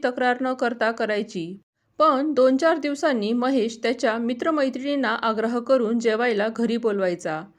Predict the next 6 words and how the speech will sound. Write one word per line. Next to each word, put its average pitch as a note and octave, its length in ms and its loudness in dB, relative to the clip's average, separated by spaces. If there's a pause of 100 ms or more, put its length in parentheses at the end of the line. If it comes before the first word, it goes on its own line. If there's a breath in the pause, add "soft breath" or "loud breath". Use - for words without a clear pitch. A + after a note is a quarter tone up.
(240 soft breath)
आणि A3+ 420 0
त्याची B3 260 -2
कल्पनासुद्धा A3+ 880 -2
मानसीला A3 600 -2
द्यायचा G3 420 -2
नाही. F3+ 380 -6